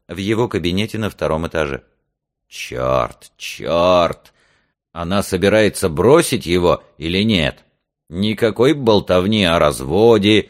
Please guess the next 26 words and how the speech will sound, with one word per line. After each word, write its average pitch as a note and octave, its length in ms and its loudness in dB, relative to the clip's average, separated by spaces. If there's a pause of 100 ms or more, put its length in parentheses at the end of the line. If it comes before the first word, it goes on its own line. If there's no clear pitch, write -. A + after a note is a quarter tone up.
(140)
или F#2+ 180 0
о F2 80 2
раздельном F2 600 0
проживании?» E2 1040 0 (800)
«Нет, E2 380 -8 (280)
мы A2+ 180 -8
бы B2 120 -2
знали E2 320 -2
об D2 180 0
этом. D#2+ 300 -6 (580)
Они B2+ 240 -4
только B2 300 -2
спорили A#2 420 0
о G2 80 6
его F#2+ 240 2
рабочем G2+ 480 0
дне. G2+ 340 -4 (280)
Он G2+ 240 -4
нелестно F#2+ 500 -2
отзывался E2+ 520 0
о - 20 2
ее D#2+ 320 0
родителях, F#2+ 560 -4
но F#2 160 -6
ничего F#2 400 -4
другого». C#2 480 -6